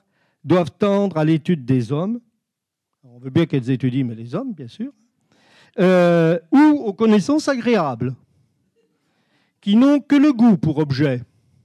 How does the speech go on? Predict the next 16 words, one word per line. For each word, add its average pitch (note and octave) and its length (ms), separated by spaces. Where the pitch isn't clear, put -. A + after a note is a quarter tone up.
Donc, C3 140
on C3 40
veut B2 40
bien C3+ 140
qu'elles C#3 160
fassent C#3+ 180
de C3 60
la B2+ 60
peinture, F#3+ 480
de D3+ 60
la B2 60
broderie, F#3+ 540
oui. F3+ 140
La G#2 60
cuisine, F3 420
oui. D3 200